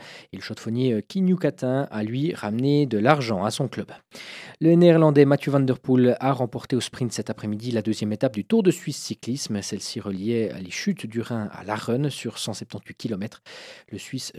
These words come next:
Stefan Kung conserve le maillot jaune. Et grosse frayeur pour Novak Djokovic à Roland-Garros, mené de sept à rien par l'Italien Lorenzo Musetti.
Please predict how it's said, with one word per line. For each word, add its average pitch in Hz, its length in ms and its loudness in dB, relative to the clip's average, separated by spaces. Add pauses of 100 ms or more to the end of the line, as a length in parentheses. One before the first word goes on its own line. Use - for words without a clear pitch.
Stefan - 640 0
Kung 131 400 -2
conserve 117 560 -6
le 131 240 4
maillot 113 260 0
jaune. - 220 -14 (480)
Et 147 80 0
grosse 160 200 8
frayeur 147 320 6
pour 131 240 4
Novak 127 440 2
Djokovic 131 580 4
à 110 60 -2
Roland-Garros, 113 460 0 (120)
mené 113 220 -2
de 117 140 -2
sept 117 260 -4
à 104 40 -4
rien 120 220 -2
par 113 300 -6
l'Italien 107 420 -4
Lorenzo 107 380 -4
Musetti. 127 480 -2